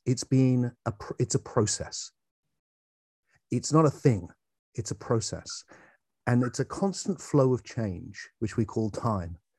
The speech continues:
And as far as we know right now, that process has been evolving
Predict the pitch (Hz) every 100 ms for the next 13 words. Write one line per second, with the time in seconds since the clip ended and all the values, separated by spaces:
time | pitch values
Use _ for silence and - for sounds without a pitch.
0 | _ - - _ - 117 - - 190 220
1 | 185 - 165 156 143 135 131 127 117 98
2 | 90 107 123 _ _ 123 151 - - 185
3 | 196 - 95 - 110 110 120 120 107 147
4 | 156 104 87